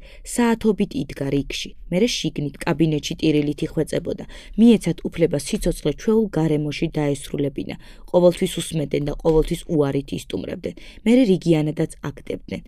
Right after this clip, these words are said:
გამოსახლების თარიღის წინა ღამით კარის სახელურზე ჩამოიხრჩო თავი. ცოდვილი. ოფიცერი. მოხუცებულთა სახლში ახალი მოიყვანეს,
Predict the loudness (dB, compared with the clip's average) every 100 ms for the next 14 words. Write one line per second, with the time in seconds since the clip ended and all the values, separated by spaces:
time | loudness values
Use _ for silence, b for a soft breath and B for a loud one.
0 | b b b -4 0 0 0 -2 -2 -4
1 | -4 -4 -2 -2 -4 -8 -6 -4 -6 -2
2 | 0 0 -2 b b -2 0 0 -4 -4
3 | -2 -2 -2 -2 -2 -4 -4 -2 -4 -6
4 | -6 -6 -8 -12 -12 -14 -16 -20 -20 -18
5 | -6 -6 -6 -12 -14 -14 -18 -20 -20 -20
6 | -20 -20 -20 -20 -20 -2 2 2 0 -8
7 | -6 -6 -6 -6 -12 _ -20 b b b
8 | b 2 2 2 2 2 2 -2 -2 -2
9 | -4 -4 -4 -2 -2 0 0 2 0 0
10 | -4 -10 -10 -12